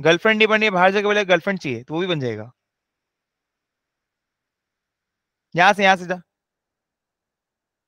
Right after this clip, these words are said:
ठीक है? So conditional is what? Joined by marginal, ठीक है? ये ब्रीफ मैंने एक आपको बेसिक दिखाया नोटेशन के बारे में।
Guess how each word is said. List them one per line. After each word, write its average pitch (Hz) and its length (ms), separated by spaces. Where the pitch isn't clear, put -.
ठीक 202 180
है? 214 360
So 196 140
conditional 220 680
is 196 60
what? 208 220
Joined 190 380
by 233 380
marginal, 185 580
ठीक 202 200
है? 220 320
ये 208 200
ब्रीफ 214 440
मैंने 226 240
एक 240 80
आपको 233 280
बेसिक 202 400
दिखाया 208 300
नोटेशन 214 480
के 226 80
बारे 185 220
में। 196 280